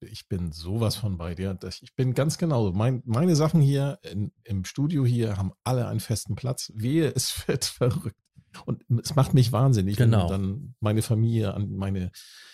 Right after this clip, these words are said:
Speaker 1: Schublade mit den ganzen Netzteilen und den ganzen Kabeln geht und dann ziehen sie da irgendwas raus und,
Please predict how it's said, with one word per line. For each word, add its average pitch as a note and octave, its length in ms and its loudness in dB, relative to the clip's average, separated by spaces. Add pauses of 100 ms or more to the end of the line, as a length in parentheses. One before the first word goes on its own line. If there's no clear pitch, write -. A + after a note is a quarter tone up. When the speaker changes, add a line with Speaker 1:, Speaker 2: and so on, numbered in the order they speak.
(200)
Speaker 1:
Schublade G2+ 580 -4
mit G2 140 -2
den F#2+ 100 -6
ganzen E2+ 320 -6
Netzteilen D#2+ 600 -6
und D#2 80 -8
den F2+ 80 -10
ganzen F2 260 -10
Kabeln F#2 460 -8
geht D2+ 280 -14
und D#2+ 120 -12
dann D#2+ 140 -12
ziehen D#3+ 260 2
sie C3 100 2
da A2+ 100 0
irgendwas C3 560 -6
raus A2 360 -4
und, G#2+ 180 -8